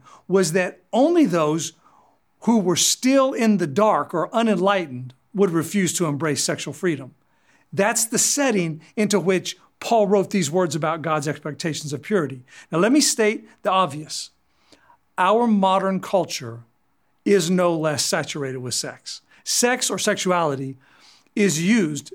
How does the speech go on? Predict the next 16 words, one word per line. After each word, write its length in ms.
to 100
sell 300
everything 480
from, 400
from 220
beer 420
to 240
meds. 560
It's, 300
it's 140
a 40
prominent 500
theme 300
in 140
most 280
sitcoms. 640